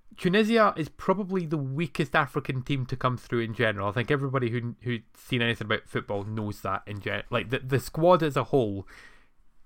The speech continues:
isn't that good. They managed to get into the World Cup with a, I,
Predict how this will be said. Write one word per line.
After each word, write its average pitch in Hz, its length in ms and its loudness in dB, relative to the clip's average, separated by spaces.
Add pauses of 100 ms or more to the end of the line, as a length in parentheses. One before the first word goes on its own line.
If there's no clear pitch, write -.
(100)
isn't 139 460 2
that 127 260 6 (100)
good. 98 240 -2 (840)
They 135 520 2 (100)
managed 160 380 4
to 165 60 2
get 175 160 2
into 151 200 -2
the 143 60 2
World 135 220 4
Cup 135 220 4
with 120 120 0
a, - 20 6
I, 110 260 4